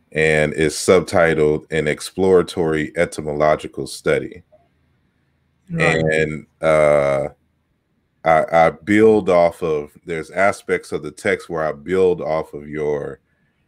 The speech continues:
Speaker 1: uh, analysis of Orisha in this text, uh, here.
Speaker 2: Uh-huh.
Speaker 1: And it was actually, uh,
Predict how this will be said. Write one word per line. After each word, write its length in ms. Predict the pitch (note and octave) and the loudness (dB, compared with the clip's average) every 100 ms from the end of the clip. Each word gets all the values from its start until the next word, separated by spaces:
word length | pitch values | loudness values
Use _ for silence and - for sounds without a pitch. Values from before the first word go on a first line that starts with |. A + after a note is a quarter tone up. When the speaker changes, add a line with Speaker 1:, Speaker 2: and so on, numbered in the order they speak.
| _ _ - | _ _ -6
Speaker 1:
uh, 240 | D2+ D2 D#2 | -2 -2 -4
analysis 880 | D2+ D#2+ F#2 F2 E2 - E2 D2 - | -6 0 0 0 -2 -6 -10 -10 -8
of 260 | D#2+ D2+ - | -4 -4 -6
Orisha 680 | C#2+ D2+ G2+ - D#2 C#2 - _ _ _ _ _ _ _ _ - | -8 -2 -4 -2 -6 -6 -10 _ _ _ _ _ _ _ _ -6
in 240 | D#2+ D#2 | -4 2
this 220 | G#2 G2 | 2 2
text, 640 | - E2 - - - - - _ _ _ _ _ _ _ _ _ - | 0 -2 -2 -8 -16 -18 -20 _ _ _ _ _ _ _ _ _ -4
uh, 240 | D2+ C#2+ | -2 -2
here. 460 | D2 G#2 E2 C2 C#2+ | -2 0 0 -2 -6
Speaker 2:
Uh-huh. 360 | D#3 E3 D3+ - | -8 -6 -8 -8
Speaker 1:
And 100 | E2 | -6
it 80 | E2 | -4
was 180 | D#2+ - | -4 -2
actually, 840 | F2 G2+ G#2+ - F2 E2+ D#2+ D#2+ - _ _ _ _ _ _ _ _ _ _ | 0 0 0 -4 -2 0 -2 -4 -10 _ _ _ _ _ _ _ _ _ _
uh, 400 | E2 D#2 D2 C#2+ | 0 2 0 -4